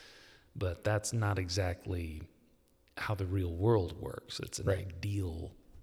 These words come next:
Speaker 1: end of things in one respect. But even then, my understanding of what happened in my family,
Speaker 2: Mm-hmm.
Speaker 1: as I get older, I realize, man, I was really clueless about what was going on.
Speaker 2: Right.
Speaker 1: You know,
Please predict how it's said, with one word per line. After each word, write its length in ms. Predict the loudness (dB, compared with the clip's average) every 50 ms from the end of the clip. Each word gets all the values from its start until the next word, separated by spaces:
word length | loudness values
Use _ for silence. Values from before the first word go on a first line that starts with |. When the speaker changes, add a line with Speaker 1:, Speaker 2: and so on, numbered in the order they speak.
| -14 -6 -4
Speaker 1:
end 260 | -2 -2 -2 -2 -4
of 100 | -4 -6 -6
things 600 | -4 -4 -4 -4 -4 -4 -6 -6 -4 -4 -4 -4 -2
in 240 | 0 0 0 2 2
one 300 | 4 4 4 4 4 2
respect. 580 | 0 -2 -2 -2 -2 -6 -6 -8 -10 -8 -2
But 160 | -2 -2 -2 0
even 360 | 0 2 4 4 4 4 4
then, 480 | 6 6 6 6 4 2 2 0 -4 -6 -8 -12 -8 -2
my 380 | 0 2 4 4 2 2 0 -4 -8 -16 -18 -2 0
understanding 720 | 2 2 4 2 2 2 2 0 0 0 0 0 -2 -4
of 100 | -6 -4 -4
what 120 | -4 -2
happened 320 | -2 -4 -6 -6 -6 0
in 140 | 0 0 2
my 160 | 2 -2 -4
family, 520 | -4 -8 -10 -10 -10 -10 -10 -4 2 4 4
Speaker 2:
Mm-hmm. 120 | 4 4 2 -2 -8 -10 -8
Speaker 1:
as 220 | -6 -4 -2 0
I 120 | 2 2 0
get 220 | 0 -2 -4 -2
older, 420 | 0 2 2 2 2 0 -2 -2 -2
I 60 | -4
realize, 580 | -4 -2 -2 -2 -2 -2 -2 -2 -4 -4 -6 -8 -10 -14 -12 -10 -10 -10 -10 -14 -14 -16 -20 -16 -6
man, 260 | -2 0 2 2 2 2
I 100 | 2 2
was 160 | 2 2 2
really 180 | 2 2 2
clueless 460 | -2 0 2 2 2 2 2 -2 -2 -2
about 240 | -2 -4 -6 -6
what 140 | -6 -6 -6
was 140 | -6 -6 -6
going 320 | -6 -6 -10 -10 -10 -12
on. 180 | -12 -12 -12 -14 -2 0
Speaker 2:
Right. 360 | 0 2 2 0 -4 -6 -6 -4
Speaker 1:
You 140 | -2 -2
know, 260 | -2 -2 -2 -2 -4